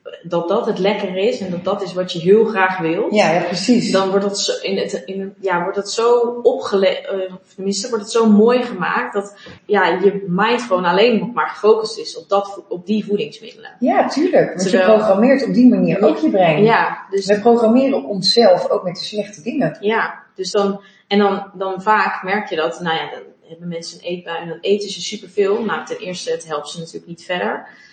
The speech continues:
Speaker 1: Ze raken gefrustreerd, krijgen schuldgevoelens. Maar daarnaast heb je ook nog eens dat inderdaad, dat ze dan denken van, ja, zoveel voldoening gaf dat,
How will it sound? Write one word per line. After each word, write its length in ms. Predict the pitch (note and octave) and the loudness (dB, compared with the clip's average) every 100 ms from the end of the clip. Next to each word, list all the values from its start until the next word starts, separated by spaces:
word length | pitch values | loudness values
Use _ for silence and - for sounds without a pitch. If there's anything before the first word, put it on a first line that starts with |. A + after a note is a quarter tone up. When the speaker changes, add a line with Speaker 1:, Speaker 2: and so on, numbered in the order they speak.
| _ - | _ -10
Speaker 1:
Ze 180 | - | -4
raken 320 | F3 E3+ E3+ E3+ | 0 0 -2 -6
gefrustreerd, 560 | E3+ F3+ E3+ G3 G3+ | -12 -16 -10 -4 -4
krijgen 200 | G3 F3 - | -6 -12 -12
schuldgevoelens. 640 | - G3 - G3+ G3+ G#3 | -8 -8 -8 -6 -4 -4
Maar 180 | F3+ F3+ | -6 -6
daarnaast 480 | F3+ F3+ A#3 G3+ F3+ | -4 -4 -2 -4 -6
heb 140 | F3+ | -8
je 120 | F3 | -4
ook 100 | G3+ | -4
nog 140 | G#3+ F#3 | -4 -6
eens 180 | E3 - | -8 -6
dat 180 | F3 | -8
inderdaad, 540 | F#3 F3+ F3 E3+ E3+ - - _ _ - | -6 -6 -2 -4 -4 -14 -20 _ _ -8
dat 220 | F#3 F#3 | -6 -4
ze 60 | |
dan 140 | F3 F3+ | -4 -2
denken 200 | F3 F3 | -2 -4
van, 160 | E3 - _ _ | -10 -14 _ _
ja, 360 | E3+ F#3 D#3+ - | -8 -4 -4 -6
zoveel 420 | - F#3 F#3+ F#3+ | -8 -4 -2 -4
voldoening 640 | F#3 F3+ F3+ F#3+ G3 F3 - | -10 -6 -4 0 0 -2 -4
gaf 220 | A3+ - | -6 -4
dat, 400 | F#3 F3 - | -6 -8 -14